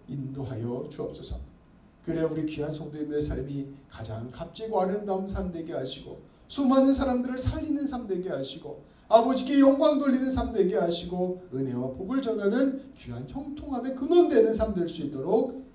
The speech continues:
인도하여 주옵소서. 우리의 모든 영적 전쟁이 승리하는 전쟁이 되게 하시고,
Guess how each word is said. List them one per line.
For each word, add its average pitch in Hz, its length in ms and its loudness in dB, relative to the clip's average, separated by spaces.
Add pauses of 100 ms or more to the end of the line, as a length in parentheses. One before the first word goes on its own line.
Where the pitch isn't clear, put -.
인도하여 127 1000 -6
주옵소서. - 580 -10 (480)
우리의 147 240 -2
모든 247 520 6
영적 269 400 4
전쟁이 240 840 0
승리하는 381 600 6
전쟁이 190 400 0
되게 135 220 -4
하시고, - 480 -12